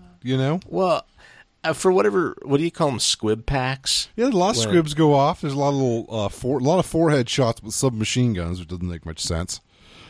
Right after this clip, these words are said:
Speaker 2: I know, but, but for whatever, the, the guns are just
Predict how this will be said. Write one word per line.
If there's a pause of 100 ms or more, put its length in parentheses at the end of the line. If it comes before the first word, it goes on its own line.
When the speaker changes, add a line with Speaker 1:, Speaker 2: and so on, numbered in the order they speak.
(160)
Speaker 2:
I
know,
but,
but
for
whatever,
the,
the
guns
are
just